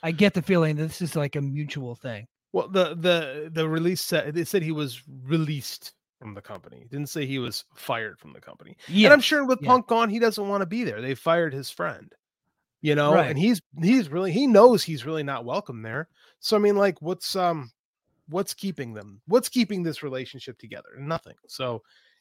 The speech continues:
Speaker 2: it makes perfect sense. We can see what, whatever they wind up doing next.
Speaker 1: Yeah. Yeah. Um, speaking of what's next, what, you know, what do we think is next for C M Punk? And I got a quote here from, uh, from Sean Ross Sapp,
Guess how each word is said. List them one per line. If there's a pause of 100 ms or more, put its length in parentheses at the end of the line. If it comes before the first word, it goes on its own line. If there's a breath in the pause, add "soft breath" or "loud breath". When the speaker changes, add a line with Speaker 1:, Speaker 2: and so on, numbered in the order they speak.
(100)
Speaker 2:
it
makes (160)
perfect
sense.
We
can
see
what,
whatever
they
wind
up
doing
next. (1120)
Speaker 1:
Yeah. (560 loud breath)
Yeah. (100)
Um,
speaking
of
what's
next, (140)
what,
you
know,
what
do
we
think
is
next
for
C
M
Punk?
And
I
got
a
quote
here
from,
uh,
from
Sean
Ross
Sapp,